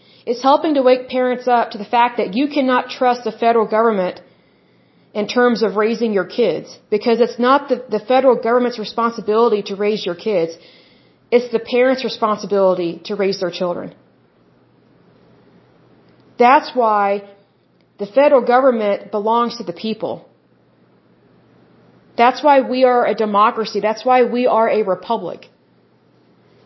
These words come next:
We do not report to elitists. Elitists report to us because we are the citizens of the United States, we are the taxpayers, and we have voting rights.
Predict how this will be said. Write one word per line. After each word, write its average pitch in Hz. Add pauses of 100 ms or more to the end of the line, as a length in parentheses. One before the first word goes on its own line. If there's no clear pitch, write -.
(600)
We 277
do 330
not 285
report 247
to 240
elitists. 190 (580)
Elitists 226
report 226
to - (100)
us 208
because 202
we 262
are 254
the 202
citizens 294
of 233
the 226
United 202
States, 196 (260)
we 240
are 247
the 190
taxpayers, 214 (220)
and 220
we 233
have 214
voting 208
rights. -